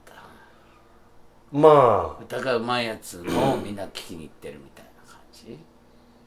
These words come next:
Speaker 2: うん。聴いてんのか聴いてないのかって感じもあったしね。
Speaker 1: ね。
Speaker 2: 演奏もまあ、まあ、演奏はどこもおしなべて同じっていうか、
Speaker 1: そうだね。
Speaker 2: まあ、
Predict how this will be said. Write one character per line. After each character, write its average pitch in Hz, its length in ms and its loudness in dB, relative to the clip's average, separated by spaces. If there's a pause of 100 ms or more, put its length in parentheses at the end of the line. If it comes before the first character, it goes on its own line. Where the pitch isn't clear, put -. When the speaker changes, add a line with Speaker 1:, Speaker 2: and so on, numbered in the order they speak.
(220)
Speaker 2:
う 87 60 -16
ん。 82 420 -14
聴 - 220 -10
い 175 80 -8
て 190 140 6
ん 180 60 2
の 131 80 0
か 98 100 -8
聴 - 140 -8
い 107 60 -4
て 120 100 -2
な 110 120 2
い 107 60 2
の 101 100 -2
か 87 100 -4
っ 82 60 -8
て - 80 -18
感 90 180 -10
じ 90 80 -10
も 87 120 -6
あ - 20 -6
っ 87 60 -10
た - 100 -14
し - 160 -10
ね。 117 220 -16 (100)
Speaker 1:
ね。 104 260 -14 (460)
Speaker 2:
演 117 180 -6
奏 117 260 -4
も 110 200 -4
ま 98 280 -4
あ、 - 100 -20 (400)
ま 92 240 -4 (240)
あ、 - 80 -14
演 156 200 -4
奏 208 160 -4
は 196 100 0
ど 170 140 0
こ 294 100 -2
も 117 200 -2
お 107 40 -2
し 120 140 -6
な 139 80 2
べ 135 80 -2
て - 180 -6
同 113 160 -2 (160)
じ 113 100 -6
っ - 40 -10
て - 180 -14
い 113 60 -6
う 90 60 -6
か、 73 280 -10
Speaker 1:
そ - 80 -10
う 85 80 -12
だ 65 60 -20 (140)
ね。 98 60 -20 (680)
Speaker 2:
ま 85 360 -6
あ、 - 40 -20